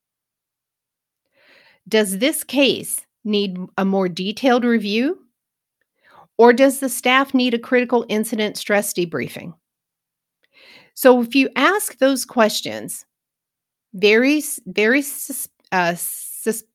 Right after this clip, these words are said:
specific, very to the point, um, if you've got issues, most of the time you can trace that back to a team skill or a process issue, and that can be looked at and resolved.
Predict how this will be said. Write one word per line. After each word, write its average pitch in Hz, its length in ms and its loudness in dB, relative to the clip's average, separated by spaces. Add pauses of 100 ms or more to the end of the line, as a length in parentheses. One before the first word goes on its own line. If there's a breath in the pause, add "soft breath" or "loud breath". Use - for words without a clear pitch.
(120)
specific, - 760 -4 (140)
very 202 500 2
to 247 180 -2
the 214 100 0
point, 165 680 -4 (760 soft breath)
um, 165 320 -4
if 220 200 -2
you've 226 160 0
got 285 320 0
issues, 190 720 -2 (840)
most 262 360 2
of 240 80 0
the 196 80 -6
time 165 460 -4
you 214 120 -4
can 233 160 0
trace 196 360 -2
that 180 220 -2
back 185 340 0
to 196 160 -6
a 165 80 0
team 180 360 -2
skill 170 520 -2 (160)
or 220 160 6
a 202 60 2
process 175 640 0
issue, - 400 -8 (600)
and 196 160 4
that 185 160 0
can 185 180 -4
be 165 400 -4 (840)
looked 196 300 -2
at 170 320 0
and 180 160 -2
resolved. 156 600 -6